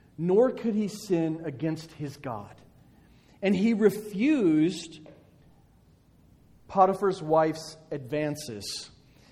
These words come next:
And it, it follows that she makes up a story about how he tried to assault her because she was so offended that he refused her.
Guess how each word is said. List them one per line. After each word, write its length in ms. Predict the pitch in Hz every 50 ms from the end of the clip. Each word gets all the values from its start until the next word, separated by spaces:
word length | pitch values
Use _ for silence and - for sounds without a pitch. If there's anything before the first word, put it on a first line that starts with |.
| - -
And 140 | 220 233
it, 180 | 233 226 214 220
it 160 | 202 190 -
follows 420 | - 214 214 214 202 185 180 175 175
that 120 | 180 165
she 240 | - - - 240 247
makes 300 | 233 226 226 226 226 -
up 140 | 220 220 208
a 40 |
story 460 | 180 - - - 214 196 196 196 196 185
about 240 | 175 160 170 170
how 200 | 170 180 196 190
he 140 | 180 190 202
tried 480 | - - - - 208 196 196 196 180 -
to 140 | 196 208 -
assault 460 | 160 - - - 214 220 - - -
her 320 | - 147 165 180 190 180 - - - - -
because 240 | 190 180 196 185
she 320 | 175 - - - 226 254 269
was 240 | 240 208 180 - -
so 160 | 202 190 180
offended 540 | 160 - - 185 175 175 170 175 185 175 165
that 100 | 165 -
he 140 | 165 180
refused 560 | 175 160 151 - - - 208 226 240 214 - -
her. 380 | 120 135 143 160 180 - -